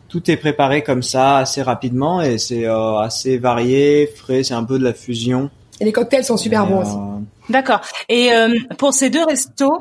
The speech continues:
Speaker 3: est-ce que vous conseillez de réserver ou d'y aller comme ça ?
Speaker 2: Alors, euh, Otis, je pense que tu peux y aller comme ça, même s'il vaut mieux réserver.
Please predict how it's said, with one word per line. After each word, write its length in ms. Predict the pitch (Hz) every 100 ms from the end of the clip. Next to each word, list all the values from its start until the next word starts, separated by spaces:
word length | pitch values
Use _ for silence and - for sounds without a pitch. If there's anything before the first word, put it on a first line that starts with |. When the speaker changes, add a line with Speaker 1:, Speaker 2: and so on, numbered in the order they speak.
| - - 202
Speaker 3:
est-ce 160 | 233
que 340 | - 262 247 -
vous 120 | 220
conseillez 320 | 269 262 262
de 40 |
réserver 560 | 233 240 247 220 233 330
ou 200 | 302 220
d'y 220 | 190 196
aller 200 | 214 208
comme 180 | 220 202
ça ? 200 | 196 196 208
Speaker 2:
Alors, 260 | 226 220
euh, 240 | 220 214 220
Otis, 220 | 233 349
je 100 | 262
pense 260 | 262 277 285
que 40 |
tu 80 | -
peux 140 | - 240
y 60 |
aller 180 | 233 240
comme 140 | 240
ça, 180 | 233 269
même 140 | 240 214
s'il 240 | - 233
vaut 80 | 220
mieux 140 | 220
réserver. 640 | 220 214 208 202 214 302